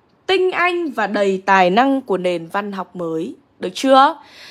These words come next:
Thứ hai, về cái quá trình sáng tác thì chia ra thành trước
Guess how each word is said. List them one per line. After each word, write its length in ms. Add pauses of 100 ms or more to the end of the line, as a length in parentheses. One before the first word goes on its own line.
(140)
Thứ 180
hai, 580 (360)
về 300
cái 260
quá 320
trình 320
sáng 340
tác 320 (420)
thì 160
chia 380
ra 240
thành 420 (380)
trước 260